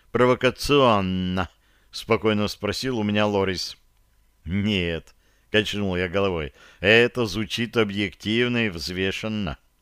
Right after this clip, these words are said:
Никто из присутствующих даже не заметил, что Растер уже давно не сидит в своем кресле. Там находилась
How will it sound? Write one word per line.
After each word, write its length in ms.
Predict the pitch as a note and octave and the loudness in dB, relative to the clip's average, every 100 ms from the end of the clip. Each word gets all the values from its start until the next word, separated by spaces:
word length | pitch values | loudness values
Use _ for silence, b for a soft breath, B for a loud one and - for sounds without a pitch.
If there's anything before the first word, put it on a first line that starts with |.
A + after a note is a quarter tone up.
| _ _ _ _ _ _ _ _ _ | _ _ _ _ _ _ _ _ _
Никто 320 | - B2 C3 G3+ | 0 2 8 8
из 160 | F#3+ | 8
присутствующих 1000 | - C#3+ - E3+ F3+ - D3+ C3+ B2+ A#2+ | 4 -2 0 -2 -2 -2 -4 -4 -6 0
даже 300 | C3 D3 B2+ | 4 4 2
не 140 | B2+ | 0
заметил, 720 | G#2+ A2+ B2+ D3 C#3 C3+ A#2+ G2+ b b b b b | 0 0 2 0 0 0 0 -2 b b b b b
что 260 | - A#2 | 2 6
Растер 520 | C3 D3+ - - B2+ A#2+ | 8 6 4 0 0 0
уже 280 | G2+ B2+ | 0 0
давно 400 | A#2+ A#2 A#2 C3+ | 4 2 4 2
не 140 | D3 C3 | 0 -2
сидит 460 | - A#2+ C3 C#3+ | -4 -4 -2 -4
в 120 | - - | -6 -12
своем 420 | - G#2+ A#2+ A2+ | -2 2 2 0
кресле. 640 | G2+ G#2+ B2 - D#2+ A#1+ - _ _ _ _ _ _ _ _ | 0 0 0 -4 -10 -12 -14 _ _ _ _ _ _ _ _
Там 240 | - B2 B2+ | 4 4 6
находилась 720 | B2 A#2+ A#2+ C3 B2+ - - | 4 2 4 2 2 -2 -8